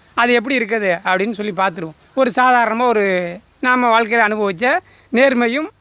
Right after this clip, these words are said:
நேரமின்மை, நேரம் கடைப்பிடித்தல், இதை ரெண்டையும் சொல்லிடுவோம். இப்போ இந்த நேர்மையும் நேரத்தையும் சரியா கடைப்பிடிச்சீங்கன்னா,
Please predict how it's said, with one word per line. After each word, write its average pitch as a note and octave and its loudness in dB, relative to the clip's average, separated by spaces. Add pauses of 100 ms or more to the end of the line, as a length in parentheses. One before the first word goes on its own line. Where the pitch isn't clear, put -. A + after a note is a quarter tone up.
(300)
நேரமின்மை, B3+ 2 (100)
நேரம் C4+ 2
கடைப்பிடித்தல், G3+ -2 (160)
இதை C#4 4
ரெண்டையும் A#3 0
சொல்லிடுவோம். F#3+ -6 (1300)
இப்போ A#3 -4 (1040)
இந்த B3 -2 (100)
நேர்மையும் D4+ 2 (1500)
நேரத்தையும் D4+ 0
சரியா C4+ 2
கடைப்பிடிச்சீங்கன்னா, A3 0